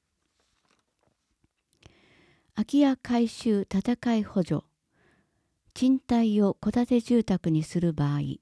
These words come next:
補助金額、基本額百万円、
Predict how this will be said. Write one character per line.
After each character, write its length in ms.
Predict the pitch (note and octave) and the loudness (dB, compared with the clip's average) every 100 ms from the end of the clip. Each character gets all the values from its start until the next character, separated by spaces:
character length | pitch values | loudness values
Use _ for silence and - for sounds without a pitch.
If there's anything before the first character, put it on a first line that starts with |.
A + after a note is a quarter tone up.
| _ _ _ _ _ _ | _ _ _ _ _ _
補 140 | A3 | -2
助 160 | A3+ B3 | 2 2
金 240 | C4+ A#3+ | 4 2
額、 380 | F3 - C#3 - _ _ _ _ _ _ | 2 -2 -4 -6 _ _ _ _ _ _
基 160 | G#3+ G#3+ | -6 0
本 280 | C4 B3 | 2 2
額 260 | G#3 - - | 2 -2 -6
百 340 | - F3 - | -4 -2 2
万 360 | B3 A3+ G#3+ G3 | 2 4 2 2
円、 200 | F3 | 0